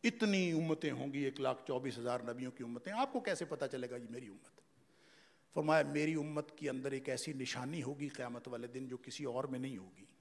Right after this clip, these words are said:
वो निशानी ये होगी, गुर्रम मुहज्जलीन मिन आसारिल वुदू।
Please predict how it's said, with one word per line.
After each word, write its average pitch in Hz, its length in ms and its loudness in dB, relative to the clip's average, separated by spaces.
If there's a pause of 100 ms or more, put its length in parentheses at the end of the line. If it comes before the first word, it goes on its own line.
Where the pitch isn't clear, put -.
(720)
वो 160 100 2
निशानी 151 420 -2
ये 151 100 0
होगी, 139 280 -2
गुर्रम 147 520 4
मुहज्जलीन 139 960 0
मिन 139 140 -4
आसारिल 127 560 0
वुदू। 117 340 -4